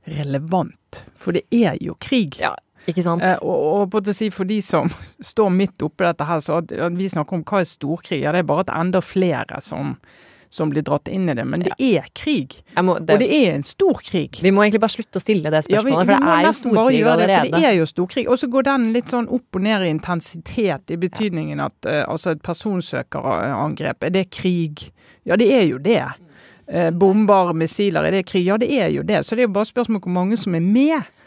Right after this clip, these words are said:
Speaker 2: Det er titusener av israelere som ikke har vært hjemme på et år.
Speaker 1: Ja.
Speaker 2: Gaza er, eh, tragedie uten, eh, like, og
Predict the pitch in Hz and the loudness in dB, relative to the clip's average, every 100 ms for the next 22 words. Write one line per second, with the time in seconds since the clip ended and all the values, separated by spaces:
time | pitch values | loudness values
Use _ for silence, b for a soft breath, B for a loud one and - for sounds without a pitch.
0 | b 190 - 220 - 196 165 - 180 185 | b -4 -2 -4 0 0 0 0 2 2
1 | 175 185 160 160 - 170 - 156 156 160 | 4 2 2 0 0 -2 0 2 4 2
2 | 165 156 139 147 147 - 147 160 - 156 | 0 -6 -6 -8 -8 -4 0 0 0 2
3 | 147 147 - 160 151 147 151 - 160 156 | 2 2 2 4 6 4 0 -6 -4 -4
4 | 151 147 151 - 160 151 131 135 147 139 | -4 -6 -6 -2 0 0 -2 -2 -2 -4
5 | 147 - 147 78 85 80 - 160 156 - | -10 -10 -12 -10 -12 -12 -6 -2 -2 0
6 | 165 170 165 | 2 2 2